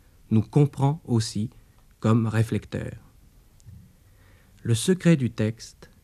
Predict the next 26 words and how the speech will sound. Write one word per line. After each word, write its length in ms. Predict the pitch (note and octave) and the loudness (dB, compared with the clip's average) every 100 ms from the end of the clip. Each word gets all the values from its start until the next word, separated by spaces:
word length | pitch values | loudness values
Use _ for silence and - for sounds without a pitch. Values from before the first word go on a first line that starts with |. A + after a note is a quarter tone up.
| _ _ _ | _ _ _
de 80 | A2+ | -4
tout 260 | G#2 - F#3+ | -2 0 -2
texte, 680 | - A2+ C#3+ - - - - _ _ - - | 0 -2 -2 -8 -20 -20 -20 _ _ -12 0
est 120 | B2 | 0
donc 420 | A2+ B2 D3 D#3 A2 | 4 2 2 -2 -2
de 100 | G#2+ | -2
changer 380 | - B2+ B2+ | 2 2 4
son 180 | C3 A2+ | 2 2
lecteur 680 | G#2+ A2 - A#2+ C3 C#3+ D#3+ - _ - - - | 2 0 -2 -2 0 -2 -4 -10 _ -20 -20 -10
en 140 | - G2+ | -6 -4
figure 500 | - C3+ B2+ C#3+ C#3 | -2 0 2 0 -2
du 120 | A2 | -6
secret. 420 | - A#2 - - - - _ _ _ _ _ _ _ _ _ _ _ | -8 -10 -12 -14 -16 -20 _ _ _ _ _ _ _ _ _ _ _
Finalement, 500 | - E3+ E3+ E3 F#3 | 2 4 6 6 4
la 140 | C#3+ | 2
solution 480 | - E3 D3+ - E3 | 2 2 2 2 0
du 100 | C#3 | 0
problème 680 | - C3+ D3+ B2+ G2 A2 A2 - _ _ | 0 2 4 2 0 -6 -10 -16 _ _
qui 140 | - A2 | 0 2
nous 160 | A2+ | 4
est 100 | A#2 | 2
exposée 640 | G#2+ - - C3+ C3+ E3 F#3+ _ _ _ _ _ - | 0 -4 0 0 2 -2 -4 _ _ _ _ _ -4
n'est 80 | A2+ | -2
pas 260 | A2+ B2 A#2+ | 2 4 4
autre 220 | A#2 B2+ | 2 0
chose 520 | - D3 E3 E3+ - | 0 0 0 -2 -6